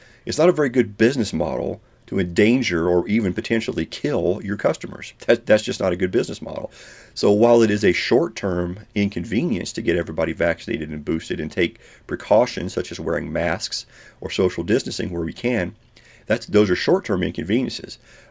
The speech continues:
But over the long term, the dividend is, the payoff is that we stop or reduce the spread of a dangerous illness. And I understand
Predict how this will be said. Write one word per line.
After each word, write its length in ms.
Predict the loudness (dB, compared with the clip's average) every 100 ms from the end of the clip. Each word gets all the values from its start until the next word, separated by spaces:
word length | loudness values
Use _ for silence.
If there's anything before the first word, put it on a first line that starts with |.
| 0
But 240 | 2 4
over 240 | 6 4 4
the 80 |
long 340 | 6 6 6 2
term, 320 | 0 0 2
the 100 | 0
dividend 560 | 2 2 2 -2 -2 -2
is, 220 | -4 -4
the 80 | -8
payoff 540 | -2 -2 0 -4 -2
is 220 | -2 0
that 120 | -2
we 100 | -4
stop 520 | -4 0 2 2 -2 -14 _ _
or 140 | -2
reduce 600 | 0 -2 0 2 2 -2
the 140 | -6 -4
spread 480 | -4 2 6 6 4
of 100 | 0
a 60 |
dangerous 420 | 0 -2 -2 -2
illness. 360 | -2 -4 -6 -6
And 100 | -2
I 120 | 0 0
understand 600 | -2 -4 -4 -4 -6